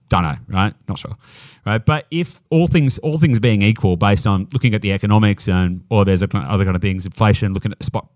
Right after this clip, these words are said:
spot price of, um, shipping containers and the cost of microprocessors and all of these other kind of things, which I am actually looking at on a regular basis to try and work out what the hell's going on. My viewpoint is that interest rates are probably gonna rise.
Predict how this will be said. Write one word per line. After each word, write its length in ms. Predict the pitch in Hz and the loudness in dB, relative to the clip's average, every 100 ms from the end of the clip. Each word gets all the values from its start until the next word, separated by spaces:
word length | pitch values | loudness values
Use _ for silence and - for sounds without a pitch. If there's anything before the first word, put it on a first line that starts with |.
| - | -18
spot 300 | - 135 - | -4 -2 0
price 320 | 135 117 - | 2 2 0
of, 140 | 117 98 - - - | -2 -4 -10 -20 -8
um, 280 | 113 113 117 | 0 2 0
shipping 280 | 120 147 139 | 0 0 2
containers 640 | 123 127 117 120 113 110 107 | 0 -2 -2 -2 -4 -4 -6
and 80 | |
the 40 | 107 | -2
cost 240 | 147 127 | -4 -2
of 60 | 123 | 0
microprocessors 1080 | 120 127 123 - 127 117 127 110 117 110 104 | 2 4 2 2 -2 0 0 2 6 6 4
and 100 | 127 | 4
all 120 | 180 | 4
of 60 | 147 | 4
these 180 | 131 | 2
other 140 | 120 135 | 2 2
kind 220 | - 110 | 2 0
of 60 | - | 2
things, 240 | 123 95 | 0 2
which 100 | 120 | 2
I 120 | 139 | 2
am 80 | 156 | 2
actually 180 | 131 117 | 0 2
looking 280 | 131 139 110 | 4 4 0
at 120 | 101 | -2
on 80 | 107 | -2
a 40 | 104 | 0
regular 300 | 107 104 98 | 0 0 0
basis 340 | 107 110 85 | 0 -2 -6
to 80 | - | -4
try 140 | - 101 | 2 4
and 80 | |
work 160 | 98 98 | 4 2
out 100 | 90 | 0
what 60 | 92 | -2
the 60 | |
hell's 160 | 98 95 | -2 0
going 240 | 95 92 | 2 4
on. 360 | 113 104 64 123 - - - _ - | 4 2 -2 -10 -12 -20 -20 _ -12
My 400 | 107 131 160 175 | -2 2 4 2
viewpoint 560 | 120 120 120 113 107 - | 0 0 0 0 -2 -2
is 380 | 92 92 104 | -2 -2 -2
that 120 | - 101 | 0 0
interest 280 | 120 120 | 0 -2
rates 180 | 113 104 | -2 -2
are 40 | - | -2
probably 240 | 110 104 | -2 -4
gonna 160 | 101 98 | -8 -4
rise. 440 | 95 95 98 - | -2 0 0 -2